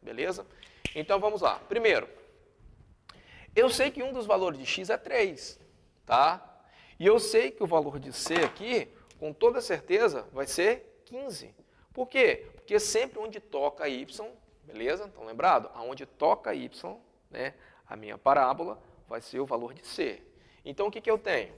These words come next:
Eu já posso escrever isso daqui, ó. Eu, vamos testar com três, que eu sei que uma das respostas de x é três. Então, eu vou ter assim, ó, a vezes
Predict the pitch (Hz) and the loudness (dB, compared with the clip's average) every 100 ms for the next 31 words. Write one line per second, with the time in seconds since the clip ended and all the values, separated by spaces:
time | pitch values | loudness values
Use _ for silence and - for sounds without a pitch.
0 | - - 113 139 - 135 - - 143 143 | -20 -16 -10 -8 -4 -6 -6 -8 -6 -6
1 | - 208 - 156 92 - - - - _ | -6 -10 -8 -6 -6 -10 -18 -20 -20 _
2 | _ - 127 131 165 175 160 - 156 151 | _ -16 -14 -12 -8 -6 -4 -2 -4 -6
3 | 143 135 135 160 233 - - 127 - 139 | -10 -4 -2 -2 -8 -14 -12 -12 -8 -8
4 | 135 143 147 156 139 131 123 - 123 117 | -10 -14 -14 -10 -10 -10 -14 -12 -10 -10
5 | - 131 147 - - 120 139 135 143 147 | -10 -14 -18 -18 -16 -14 -12 -8 -2 0
6 | 214 - - - - - 120 135 139 147 | -2 -12 -20 -20 -20 -20 -6 -4 -4 -4
7 | 160 175 147 107 - - 131 131 165 - | -4 -4 -8 -12 -6 4 6 6 4 -4
8 | - - _ _ _ _ _ _ _ _ | -20 -20 _ _ _ _ _ _ _ _
9 | 147 170 135 - - - | 0 2 2 0 -12 -14